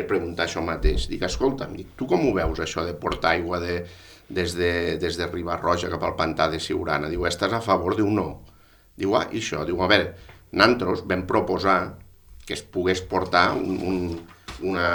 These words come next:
una quantitat addicional d'aigua al progra-, eh, de, cap al pantà de Siurana, però des del canal, no sé si el Segarra-Garrigues o, o, o el Garrigues Sud, que era, mm, no sé,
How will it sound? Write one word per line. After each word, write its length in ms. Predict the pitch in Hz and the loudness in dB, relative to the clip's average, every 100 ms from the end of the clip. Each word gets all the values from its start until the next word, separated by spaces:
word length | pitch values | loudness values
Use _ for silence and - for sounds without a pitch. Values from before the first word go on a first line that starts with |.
| 87 87 | 2 2
una 220 | 87 87 | 0 -2
quantitat 500 | 90 90 92 92 90 | -2 -2 0 2 2
addicional 400 | 90 87 87 87 | 0 0 -2 0
d'aigua 240 | 87 92 | 0 2
al 80 | 107 | 0
progra-, 380 | - 90 87 82 | 0 -2 0 -2
eh, 280 | - 90 87 | -2 0 0
de, 100 | 87 - - | -2 -6 -8
cap 240 | 95 92 | -6 -2
al 80 | 85 | 0
pantà 240 | 85 85 95 | 0 2 2
de 80 | |
Siurana, 600 | 101 104 92 92 90 82 - - - - | 2 0 6 6 6 -2 -10 -18 -20 -8
però 160 | 90 | -4
des 140 | 90 90 | -2 0
del 140 | 92 87 | -2 0
canal, 460 | 90 90 98 127 - - - - | 2 4 4 2 0 -14 -20 -16
no 100 | - | -8
sé 60 | 90 | 0
si 100 | 117 | 0
el 140 | 92 | 0
Segarra-Garrigues 840 | - - 90 95 101 95 95 101 90 | -4 -4 4 4 4 0 0 0 -2
o, 60 | 90 | -6
o, 600 | 90 87 85 80 - 85 82 - | -4 -4 -4 -6 -6 -6 -6 -8
o 100 | 85 | -6
el 80 | 85 | -2
Garrigues 440 | 85 95 101 104 | -2 0 2 0
Sud, 420 | - 113 110 107 - - - _ - | 0 -6 -6 -8 -14 -20 -20 _ -6
que 100 | 90 | 0
era, 460 | 92 113 - - - - | 6 6 4 0 -16 -20
mm, 580 | - 95 92 87 87 - | -12 -6 -4 -4 -6 -10
no 140 | 90 82 | -10 -8
sé, 220 | - 73 | -4 -6